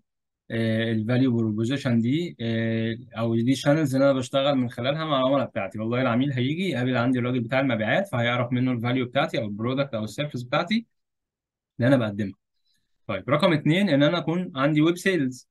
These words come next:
بشتغل بقى إنترنت بقى، عندي ويب سايت ببيع من خلاله، آه، أو عندي ت-، آه، أبلكيشن موبايل ببيع من خلاله. تقدر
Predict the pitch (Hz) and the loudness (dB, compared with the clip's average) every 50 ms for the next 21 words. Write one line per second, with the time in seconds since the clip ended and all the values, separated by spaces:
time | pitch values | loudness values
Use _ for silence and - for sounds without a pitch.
0 | _ - 117 113 - - 131 131 135 135 123 135 131 139 135 131 131 131 131 110 | _ -8 -6 -6 -4 -2 0 2 2 2 2 2 2 2 0 0 0 0 0 -2
1 | 117 117 113 117 113 110 117 117 127 131 127 120 117 117 117 123 123 123 120 117 | -2 -4 -2 -2 -2 -2 -2 0 -2 -2 -2 -2 -2 -2 0 -2 -2 0 0 0
2 | 117 117 117 117 113 117 113 - - 117 120 120 117 117 110 110 117 117 120 117 | 0 0 0 0 0 -2 -2 -2 -2 0 0 0 -2 -2 -2 -2 0 0 -2 -2
3 | 120 - 110 110 110 117 120 120 127 127 - - _ _ _ _ _ _ _ _ | -4 -4 -2 0 0 2 2 0 -2 -2 -6 -10 _ _ _ _ _ _ _ _
4 | _ _ - 117 110 110 113 - 113 120 120 117 113 117 120 123 123 117 113 117 | _ _ -2 0 2 2 2 2 2 2 2 2 2 4 4 4 2 2 2 0
5 | 113 113 113 113 113 113 113 110 - - 131 123 113 110 107 110 107 110 113 113 | 0 2 2 0 0 0 -2 -2 -4 -6 -6 -4 -4 -4 -4 -4 -4 -2 -2 0
6 | - 120 120 123 123 117 113 110 110 107 120 117 120 117 110 110 110 110 117 113 | 0 0 0 2 2 2 2 2 0 0 0 0 2 2 0 -2 -2 0 0 0
7 | 117 120 113 - - 110 110 113 123 131 135 139 143 135 120 - 110 113 113 | 0 0 -2 -4 -4 -4 -2 -2 -2 -2 -2 -4 -4 -4 -6 -6 -6 -6 -6